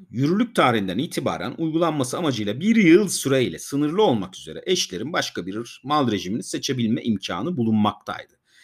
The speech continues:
Eğer bir yıllık süre içerisinde bir seçim yapılmadıysa sürenin sonunda edinilmiş mallara katılma rejimi uygulanmaktadır.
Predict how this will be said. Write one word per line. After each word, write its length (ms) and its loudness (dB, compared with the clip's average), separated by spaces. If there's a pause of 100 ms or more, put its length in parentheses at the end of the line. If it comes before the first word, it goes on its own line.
(360)
Eğer 340 4
bir 180 2
yıllık 320 4
süre 240 2
içerisinde 560 -4
bir 100 -4
seçim 440 -2
yapılmadıysa 1080 2 (280)
sürenin 360 2
sonunda 460 0
edinilmiş 460 -2
mallara 380 -6
katılma 420 -4
rejimi 520 0
uygulanmaktadır. 920 -12